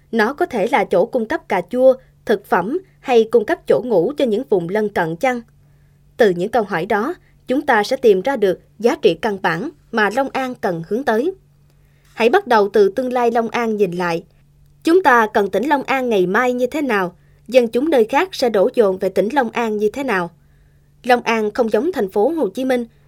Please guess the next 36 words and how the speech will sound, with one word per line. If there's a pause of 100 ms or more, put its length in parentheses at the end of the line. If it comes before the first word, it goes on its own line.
(100)
không
giống
Tokyo, (240)
Bắc
Kinh. (760)
Khi
nghĩ
như
vậy, (260)
ta
sẽ
thấy (180)
cần
một
máy
suy
nghĩ
mới, (340)
máy
suy
nghĩ (100)
kiểu
hỗn
hợp. (560)
Hãy
nghĩ
đến
toa
xe
lửa
ba
trăm
ki-lô-mét
giờ
của
Nhật.